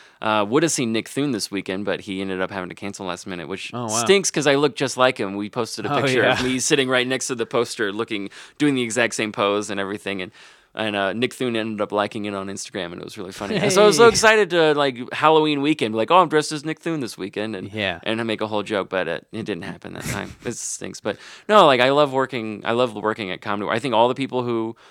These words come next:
Speaker 1: who work there and do, and, like, do all the admin work, who work all the stuff at night, you know, and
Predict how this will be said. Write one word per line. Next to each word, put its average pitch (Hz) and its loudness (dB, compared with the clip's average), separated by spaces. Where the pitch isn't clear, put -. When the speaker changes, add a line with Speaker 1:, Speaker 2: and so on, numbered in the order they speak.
Speaker 1:
who 120 -6
work 117 2
there 113 2
and 110 -4
do, 107 -2
and, 107 -10
like, 104 -6
do 113 -2
all 113 6
the 110 0
admin 101 -4
work, 98 0
who 110 -12
work 107 0
all 101 4
the 107 -6
stuff 110 -6
at 90 -8
night, 98 -4
you 98 -10
know, 95 -6
and 101 -10